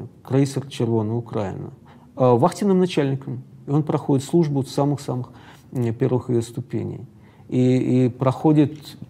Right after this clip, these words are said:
так, что, м, очень быстро завоёвывает уважение, авторитет не только у командования флотом, его ставят в пример,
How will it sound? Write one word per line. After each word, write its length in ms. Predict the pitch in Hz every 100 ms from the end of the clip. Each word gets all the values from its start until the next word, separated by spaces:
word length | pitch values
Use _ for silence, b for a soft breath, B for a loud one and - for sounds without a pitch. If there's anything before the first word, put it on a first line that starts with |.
| -
так, 300 | 151 156 156
что, 580 | - - 135 127 127 127
м, 280 | 131 120 113 -
очень 320 | 139 143 131
быстро 460 | 107 165 170 143
завоёвывает 800 | 120 110 123 131 139 131 127 120 - B B
уважение, 540 | 143 127 120 156 156 127
авторитет 680 | - 135 120 117 156 139
не 120 | 123
только 420 | 113 151 185 165 127
у 140 | 120
командования 500 | 127 131 123 113 113
флотом, 400 | 113 139 156 143
его 140 | 117 117
ставят 320 | 113 113 101
в 80 | -
пример, 520 | 107 110 117 151